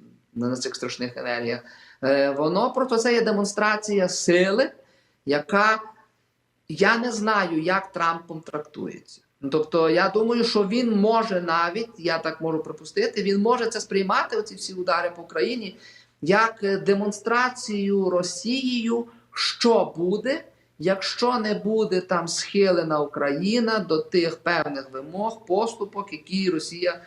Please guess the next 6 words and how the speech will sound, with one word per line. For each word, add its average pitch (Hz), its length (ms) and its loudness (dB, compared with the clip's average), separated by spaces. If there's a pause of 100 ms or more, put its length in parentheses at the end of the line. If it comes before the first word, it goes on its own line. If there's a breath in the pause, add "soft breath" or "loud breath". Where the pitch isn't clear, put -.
(280 loud breath)
е, 143 240 0
викатує 156 680 0
по 151 140 -4
цих 147 280 0
перемовинах. 104 560 -2 (720 soft breath)
І 143 400 2